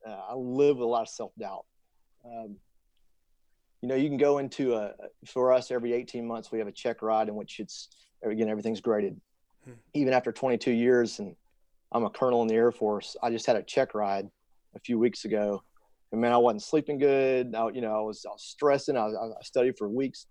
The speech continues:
Speaker 1: beforehand, and the stress is there, and it, it comes down to self-doubt. And, uh, real early in my career, for a long time, being graded, being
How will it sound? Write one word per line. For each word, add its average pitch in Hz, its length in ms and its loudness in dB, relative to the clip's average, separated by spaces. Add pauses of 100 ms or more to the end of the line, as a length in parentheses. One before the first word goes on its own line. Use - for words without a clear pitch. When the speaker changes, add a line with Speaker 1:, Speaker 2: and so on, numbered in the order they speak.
(140)
Speaker 1:
beforehand, 127 580 -2 (760)
and 127 80 -2
the 117 80 2
stress 139 460 0
is 110 160 -4
there, 101 400 -2 (100)
and 120 160 -4
it, 104 140 -6
it - 80 -10
comes 131 220 -2
down 117 180 4
to 101 60 -4
self-doubt. 95 640 -4 (340)
And, 107 380 -2
uh, 101 160 2 (1160)
real 147 400 6
early 147 300 6
in 117 100 0
my 113 140 -2
career, 113 320 -2
for 107 160 -6
a - 20 -2
long 120 240 -2
time, 104 400 -6 (460)
being 131 300 -2
graded, 113 500 0
being 113 480 -4